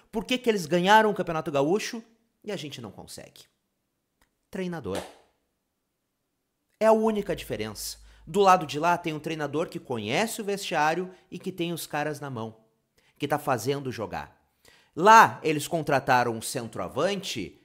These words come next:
de renome mundial e tão fazendo o time inteiro jogar em volta dele. Se vocês verem hoje eles, o time inteiro joga em volta do Soares.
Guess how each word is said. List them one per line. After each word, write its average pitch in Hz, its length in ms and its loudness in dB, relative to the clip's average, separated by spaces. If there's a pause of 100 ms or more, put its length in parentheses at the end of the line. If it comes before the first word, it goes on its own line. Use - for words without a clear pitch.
(120)
de 139 140 -6
renome 160 320 0
mundial 190 680 2 (380)
e 185 100 -2
tão 240 160 6
fazendo 214 420 0
o 185 60 -6
time 311 380 2
inteiro 247 480 4
jogar 214 380 4
em 240 80 0
volta 247 340 2
dele. 202 520 2 (220)
Se - 120 -12
vocês 156 380 0
verem 190 260 0
hoje 139 240 -4
eles, 151 320 -2
o 123 80 -8
time 226 260 -6
inteiro 175 320 -4
joga 151 300 -4
em 139 60 -6
volta 131 340 -6
do 127 60 -8
Soares. 120 680 -8